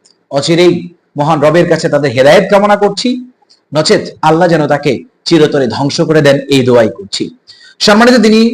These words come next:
ভাই ও বোন আমার, বুঝতে না পারলে ক্ষতি নেই, কিন্তু ভুল বুঝবেন না। আপনি যদি আমার কথা বুঝতে না পারেন, তাহলে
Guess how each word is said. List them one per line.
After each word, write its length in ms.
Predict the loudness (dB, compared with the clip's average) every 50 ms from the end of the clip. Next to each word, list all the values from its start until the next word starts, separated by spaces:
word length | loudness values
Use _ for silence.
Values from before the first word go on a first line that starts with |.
| -4 -6 -2
ভাই 160 | 0 2 2 2
ও 20 | 2 0
বোন 120 | 0 0 0 0
আমার, 160 | -2 -2 -4 -6 -10 _ _ -4 -2
বুঝতে 240 | -2 -2 0 -2 0 0
না 60 | 0 0
পারলে 180 | 0 0 0 0 -2
ক্ষতি 200 | -4 -4 -2 0 0 0
নেই, 120 | -2 -2 -6 -8 -12 _ _ _ -10
কিন্তু 160 | -8 -6 -6 -6 -4
ভুল 120 | -4 -4 -4 -4
বুঝবেন 280 | -6 -6 -8 -16 -20 -20 -20
না। 60 | -20 -20 _ _ -6 -4
আপনি 120 | -2 -2 0 0
যদি 100 | 0 0 2
আমার 120 | 2 0
কথা 120 | 2 0 0 -2
বুঝতে 180 | -2 -4 -4 -2 -2 0
না 40 | 2 2
পারেন, 200 | 2 2 0 -2 -4 -6 _ _ _ _ _ _ -4
তাহলে 160 | -2 0